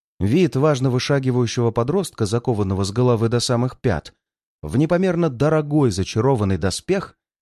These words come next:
ни у кого из встречных воинов не вызывал удивления или настороженности.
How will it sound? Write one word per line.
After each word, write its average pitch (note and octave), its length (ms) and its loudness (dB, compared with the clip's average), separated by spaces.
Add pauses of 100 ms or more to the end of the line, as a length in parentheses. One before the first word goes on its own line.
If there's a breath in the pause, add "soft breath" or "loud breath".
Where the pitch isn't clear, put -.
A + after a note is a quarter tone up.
(440)
ни C3+ 220 4
у A#3 120 2
кого F3+ 300 2
из C#3+ 100 -2
встречных C#3 600 -4
воинов F3 400 0
не D3 120 2
вызывал D#3+ 520 0
удивления A#2+ 580 0
или D3+ 240 -2
настороженности. G2+ 1000 -2